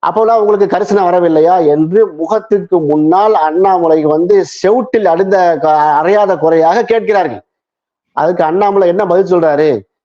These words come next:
ரெண்டு இனக்குழுவுக்கு எதிரான, அஹ், சம்பவமா? குக்கி இனத்து மணிப்பூர்ல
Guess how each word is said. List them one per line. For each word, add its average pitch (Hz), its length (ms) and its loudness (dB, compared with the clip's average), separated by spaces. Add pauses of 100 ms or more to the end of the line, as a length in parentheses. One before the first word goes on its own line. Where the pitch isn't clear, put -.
(160)
ரெண்டு 175 380 -2
இனக்குழுவுக்கு 208 760 -2
எதிரான, 175 340 2 (580)
அஹ், 131 280 2
சம்பவமா? 123 480 -4 (400)
குக்கி 151 280 -2
இனத்து 165 300 0
மணிப்பூர்ல 151 540 0